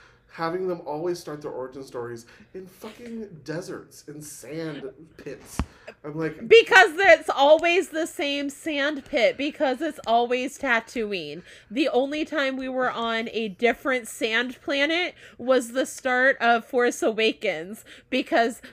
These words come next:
Speaker 2: we started on a junk planet instead for Rey. Otherwise, it's always Tatooine. It's not
Speaker 1: Why?
Speaker 2: even
Speaker 1: <laughs>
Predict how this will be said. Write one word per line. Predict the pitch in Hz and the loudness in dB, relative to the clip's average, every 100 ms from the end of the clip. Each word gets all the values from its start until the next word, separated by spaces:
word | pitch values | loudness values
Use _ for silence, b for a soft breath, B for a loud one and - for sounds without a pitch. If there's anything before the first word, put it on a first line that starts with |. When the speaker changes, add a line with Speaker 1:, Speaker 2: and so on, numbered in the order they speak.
| - | -14
Speaker 2:
we | 226 254 | -6 -4
started | - - 262 277 254 | -2 0 2 2 2
on | 247 | 2
a | 233 | 0
junk | 185 - 240 240 - | -2 0 0 -2 -10
planet | - 254 208 208 185 | -4 0 2 2 -2
instead | 220 202 - 269 214 190 180 175 | -6 -8 -4 2 4 4 2 -4
for | 190 220 202 | -4 -2 -2
Rey. | 180 185 151 143 165 B B B - | 0 -2 -2 -6 -10 B B B -2
Otherwise, | 262 330 370 277 240 - B - | 0 2 4 4 4 2 B 2
it's | 302 311 - - | 2 2 -2 -4
always | 277 285 349 339 330 349 - | 4 8 8 6 2 2 -2
Tatooine. | 294 262 262 - 311 262 233 190 185 | 2 2 2 -2 -6 -4 -4 -4 -6
It's | 196 196 185 196 | -4 4 6 6
not | 302 | 2
Speaker 1:
Why? | 320 | 2
Speaker 2:
even | 330 277 240 | 2 2 0
Speaker 1:
<laughs> | 180 - - | -8 -14 -18